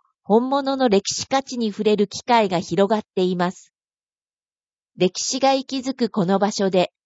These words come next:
唯一無二のひとときをお過ごしください。宿泊施設オープン。四月十八日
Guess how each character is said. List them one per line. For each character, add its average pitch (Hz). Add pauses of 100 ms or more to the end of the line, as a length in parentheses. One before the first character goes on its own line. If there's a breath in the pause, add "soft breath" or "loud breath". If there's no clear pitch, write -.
(340)
唯 262
一 233
無 233
二 277
の 214
ひ -
と 208
と 202
き 190
を 165
お 160
過 185
ご 214
し -
く 214
だ 202
さ 196
い。 175 (1700)
宿 -
泊 262
施 -
設 233
オ 226
ー 196
プ 160
ン。 147 (1000)
四 262
月 240
十 208
八 226
日 208